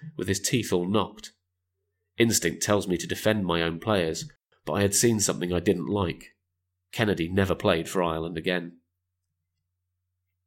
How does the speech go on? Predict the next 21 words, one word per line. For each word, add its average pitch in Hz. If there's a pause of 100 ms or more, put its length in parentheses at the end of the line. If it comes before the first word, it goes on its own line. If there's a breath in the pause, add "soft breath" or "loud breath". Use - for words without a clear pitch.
(680)
It's -
true -
that -
Kennedy 87
never 87
played 120
for 87
Ireland 85
again. 85 (460)
The -
two 98
caps -
he 87
got 92
in 87
the 90
Iceland 95
tournament 90
were 90
his 85
lot, 101